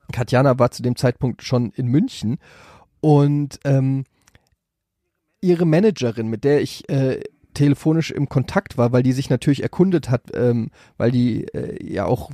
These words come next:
wissen wollte, was das dann letztendlich für Katjana bedeutet, ähm, hat, mit der hab ich dann, äh, auf WhatsApp geschrieben und meine Ansprechpartnerin von der Agentur,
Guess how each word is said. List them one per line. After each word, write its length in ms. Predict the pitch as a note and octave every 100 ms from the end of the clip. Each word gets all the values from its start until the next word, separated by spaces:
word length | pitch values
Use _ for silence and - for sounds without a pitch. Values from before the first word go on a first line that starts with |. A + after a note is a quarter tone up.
| D#3
wissen 400 | B2 C3 - C#3+
wollte, 180 | C3+
was 140 | C3 C3
das 140 | C3
dann 120 | C3+
letztendlich 400 | B2 - A#2 A#2+
für 120 | - B2+
Katjana 480 | B2 - C#3 F3+
bedeutet, 480 | A2+ G#2 F2+ - F3 - - - - -
ähm, 320 | C3 B2+ B2+ _ _ _
hat, 260 | - - -
mit 160 | D3 C#3
der 120 | D3
hab 100 | D3
ich 80 | C#3
dann, 300 | C3+ C3+ -
äh, 420 | A#2+ C3+ B2+ A#2 -
auf 180 | C3+ -
WhatsApp 420 | C3+ - - -
geschrieben 680 | - - - B2 A2 C3+ G3+ -
und 120 | B2
meine 240 | C#3 D3+
Ansprechpartnerin 1300 | E3 B3 - F#3 - D#3 - - B2 B2+ A#2 A#2+ D3+ - _ _ _
von 260 | - C#3+ C#3
der 180 | C3+
Agentur, 680 | C#3 B2+ B2+ - A#3+ E3+ D#2+